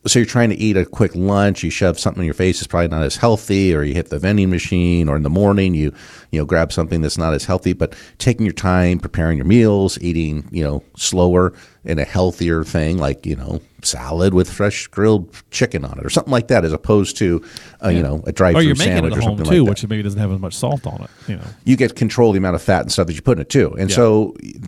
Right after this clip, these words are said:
Speaker 1: and then, you know, walking. Uh, a lot of people just like walking. They go to the mall and walk, uh, 'cause they get the,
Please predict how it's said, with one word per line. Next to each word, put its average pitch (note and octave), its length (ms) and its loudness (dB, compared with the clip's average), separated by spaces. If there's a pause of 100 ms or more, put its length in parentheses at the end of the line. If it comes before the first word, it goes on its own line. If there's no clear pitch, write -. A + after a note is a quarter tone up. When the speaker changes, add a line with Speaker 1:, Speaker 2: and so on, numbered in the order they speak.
(100)
Speaker 1:
and G#2 200 2
then, G2 360 2
you F2+ 80 0
know, E2 280 -2
walking. F#2+ 640 0
Uh, D#2+ 380 -2
a D#2+ 60 -2
lot D#2 200 -2
of - 40 -10
people F#2 160 0
just - 100 -4
like G2 160 0
walking. F2 400 -2
They C#2 120 -6
go D2 220 -6
to D#2 80 0
the C#2+ 60 -2
mall F#2 320 2
and G2 80 2
walk, F#2+ 420 2
uh, C#2 220 -4
'cause - 120 -14
they D#2 60 -6
get D2+ 200 -6
the, C#2+ 180 -4